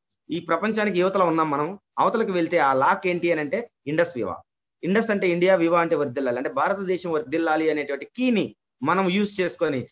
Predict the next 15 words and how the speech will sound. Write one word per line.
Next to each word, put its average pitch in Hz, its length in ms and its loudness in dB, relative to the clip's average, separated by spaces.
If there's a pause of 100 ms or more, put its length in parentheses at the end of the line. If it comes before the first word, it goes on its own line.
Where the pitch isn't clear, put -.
(160)
ప్రపంచం 226 380 -2
అవతలకి 170 300 0
వెళ్తే 131 420 0 (160)
మనకి 151 260 0
ఏమున్నాయి 185 440 2
అని 147 100 -2
అంటే, 135 460 0 (200)
ఆ, 131 220 0 (120)
అందులో 151 320 4
మనకి 131 500 -4 (180)
మూడు 185 260 2
రకాల 143 240 0
options - 440 -6
ఉన్నాయి. - 160 -20 (800)
So, 202 180 0